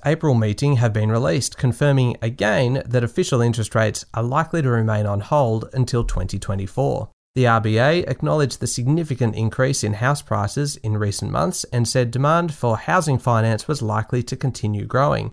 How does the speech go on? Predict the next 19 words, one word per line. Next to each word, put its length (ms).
but 280
there 140
was 140
no 200
evidence 440
of 140
a 60
deterioration 1000
in 220
lending 320
standards. 600
The 200
Reserve 380
Bank 340
is 100
nothing 460
if 140
not 240
consistent. 680